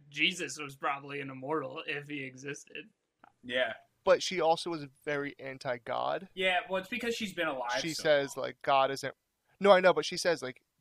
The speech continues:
Speaker 3: "God isn't real, but I'm gl-, I'm glad you are in tune with the supernatural," or something,
Speaker 2: Yeah.
Speaker 3: like, along those lines. So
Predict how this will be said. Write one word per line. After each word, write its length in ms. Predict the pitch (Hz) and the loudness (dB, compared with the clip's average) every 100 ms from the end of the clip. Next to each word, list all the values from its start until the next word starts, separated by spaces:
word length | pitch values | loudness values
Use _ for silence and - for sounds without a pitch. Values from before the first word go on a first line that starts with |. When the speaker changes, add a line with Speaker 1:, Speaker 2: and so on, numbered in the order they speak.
| - | 2
Speaker 3:
"God 220 | 147 139 | 4 4
isn't 240 | 131 127 | -4 -6
real, 340 | 131 131 123 - _ | -4 -2 -2 -6 _
but 140 | 135 127 | -2 -2
I'm 100 | 123 | -2
gl-, 180 | 131 127 | -6 -8
I'm 80 | 139 | 2
glad 300 | 143 135 127 | 4 4 2
you 340 | 131 131 131 - | -6 -8 -10 -6
are 480 | 131 131 127 123 _ _ | -2 0 0 -4 _ _
in 100 | 139 | -14
tune 260 | - 151 131 | -8 -6 -6
with 100 | - | -10
the 60 | |
supernatural," 600 | - 135 127 120 123 120 | -10 -8 -4 -4 -4 -8
or 100 | 117 | -12
something, 460 | 117 113 113 110 117 _ _ _ - | -12 -14 -12 -14 -14 _ _ _ -16
Speaker 2:
Yeah. 140 | 120 | -8
Speaker 3:
like, 120 | 131 - | -6 -2
along 280 | 139 127 127 | 0 0 -2
those 180 | 117 143 | -6 2
lines. 380 | 143 123 120 | 2 2 -2
So 320 | - 117 117 | -6 -4 -4